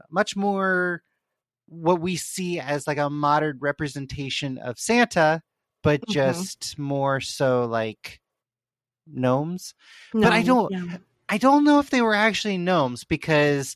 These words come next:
Speaker 2: I don't think
Speaker 1: w-
Speaker 2: they were trolls. There's a difference between gnomes and trolls, a marked
Speaker 1: Right.
Speaker 2: difference.
Speaker 1: Right.
Speaker 2: So
Speaker 1: And Grýla is supposed to be part troll and part, n-, uh, ogre.
Speaker 2: Yeah.
Speaker 1: She's,
Speaker 2: Could you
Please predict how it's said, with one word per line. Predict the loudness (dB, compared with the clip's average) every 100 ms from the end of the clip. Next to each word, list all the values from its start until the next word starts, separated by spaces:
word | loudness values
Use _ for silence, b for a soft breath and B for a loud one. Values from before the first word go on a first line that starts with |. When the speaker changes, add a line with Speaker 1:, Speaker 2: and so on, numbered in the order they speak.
| -8
Speaker 2:
I | -4
don't | -4 -4
think | -6 -6
Speaker 1:
w- | -4
Speaker 2:
they | -2
were | -2
trolls. | 0 2 2 0 -2
There's | -2 -2
a |
difference | -2 -2 -2 -6 -6
between | -10 -8 -6 -4
gnomes | -4 -4 -4
and | -6
trolls, | -6 -4 -4 -4 -4
a | -4
marked | -2 0 0 2
Speaker 1:
Right. | 4 4 4
Speaker 2:
difference. | 2 -4 -12 -18 _ _ _
Speaker 1:
Right. | -2 -2 -2 b b b -2
Speaker 2:
So | 2
Speaker 1:
And | 4 4 0 -8 -10
Grýla | -2 0 4 4 4 0
is | -4 -6
supposed | -6 2 2 2 -2
to | -4
be | -2 -2 -2 -4 -6 b b _ -8
part | 0 0 0
troll | -6 -2 4 6 6 4 2 -2
and | -6 -6 -4
part, | 0 0 0 -8
n-, | -12 -12 0
uh, | 4 4 4
ogre. | 4 4 4 -2 -8 -20 _ _
Speaker 2:
Yeah. | 0 0 0 -10 _ _ _ _ _ _ _ _ _ _ _ _
Speaker 1:
She's, | 0 2 2 -2
Speaker 2:
Could |
you | -10